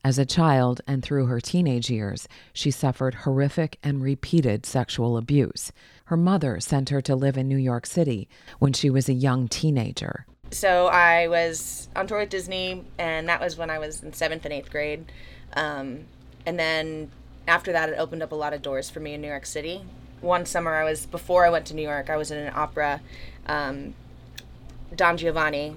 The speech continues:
Speaker 2: and I don't sing opera, but I was the maid in Don Giovanni with an, an amazing woman who, she allowed me to come stay in her place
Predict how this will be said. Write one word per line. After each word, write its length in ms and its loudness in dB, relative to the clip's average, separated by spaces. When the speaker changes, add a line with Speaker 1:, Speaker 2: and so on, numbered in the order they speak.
Speaker 2:
and 100 2
I 60 8
don't 220 2
sing 240 -2
opera, 480 -2
but 120 2
I 80 4
was 140 0
the 100 -4
maid 300 0
in 120 -4
Don 180 -2
Giovanni 600 -4
with 460 -2
an, 120 2
an 420 2
amazing 440 2
woman 400 2
who, 500 6
she 200 -2
allowed 240 6
me 100 -2
to 160 8
come 220 -2
stay 320 4
in 100 2
her 140 -2
place 560 -2